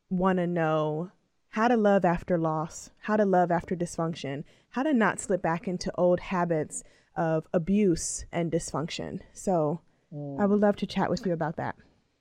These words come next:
Speaker 2: Yeah, I mean, it's my favorite thing to talk about. And that's why <laughs> I started the workshop, 'cause I was like, "I'm gonna blow up your feed with
Speaker 1: <laughs>
Speaker 2: love thoughts," but I have a lot of them, and I feel like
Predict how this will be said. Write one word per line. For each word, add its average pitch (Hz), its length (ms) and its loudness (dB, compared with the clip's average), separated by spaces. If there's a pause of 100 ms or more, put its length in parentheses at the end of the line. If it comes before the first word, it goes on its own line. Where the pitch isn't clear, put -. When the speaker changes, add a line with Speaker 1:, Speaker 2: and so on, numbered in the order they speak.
(500)
Speaker 2:
Yeah, 160 320 4
I - 60 0
mean, 170 160 2
it's 180 160 -2
my 208 140 -2
favorite 135 480 0
thing 127 200 -8
to 127 60 -14
talk 131 240 -2
about. 120 260 -2
And - 80 -4
that's 127 200 -4
why 175 440 4
<laughs> - 140 6
I - 40 4
started 165 480 2
the 143 100 -6
workshop, 131 540 -2
'cause 139 140 -8
I 139 100 -2
was 139 120 -6
like, 135 200 -8
"I'm 143 100 -6
gonna 170 200 -10 (140)
blow 127 300 0
up 123 180 -2
your 117 120 -8
feed 131 360 -6 (280)
with 262 240 6
Speaker 1:
<laughs> - 0 -
Speaker 2:
love 117 380 2
thoughts," 123 340 2 (720)
but 123 140 4
I 113 60 4
have 131 200 2
a 127 60 -2
lot 120 220 2
of 113 100 -6
them, 117 260 -8 (120)
and 123 80 -8
I 117 100 -4 (140)
feel 123 200 0
like 110 320 -2